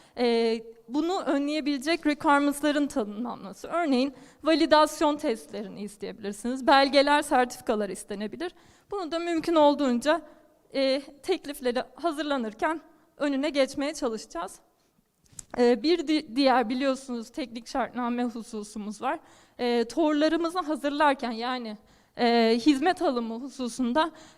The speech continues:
e, yaşadığımız sıkıntılardan bir tanesi kilit uzman profillerinin teklifte yazılanlarla uyumsuz olması, yani bizim beklentilerimizi karşılayamaması. Onun için de uzman kriterlerimizi çok net bir şekilde tanımlamamız gerekiyor.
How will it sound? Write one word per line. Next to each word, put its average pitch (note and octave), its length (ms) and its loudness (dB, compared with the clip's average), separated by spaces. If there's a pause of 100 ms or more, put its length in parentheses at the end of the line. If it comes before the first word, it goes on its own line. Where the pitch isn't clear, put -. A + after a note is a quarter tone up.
e, C4 80 2
yaşadığımız C4 840 2
sıkıntılardan B3 880 2
bir D#4 80 0
tanesi A#3 480 -2
kilit E4 340 -2
uzman B3 300 -4
profillerinin A#3+ 800 -6 (320)
teklifte D#4 500 -2
yazılanlarla C#4 840 2
uyumsuz C#4 500 -4
olması, G#3+ 500 0
yani C4 380 2
bizim C#4+ 300 0
beklentilerimizi C#4 840 4
karşılayamaması. C4+ 1000 2 (460)
Onun E4+ 280 0
için A#3 360 -2
de C4+ 120 4
uzman D4 420 2
kriterlerimizi C#4+ 760 0
çok E4 340 -2
net C#4 380 2
bir A3+ 60 -4
şekilde G#3+ 360 -2
tanımlamamız G3+ 640 -4
gerekiyor. G3+ 520 -2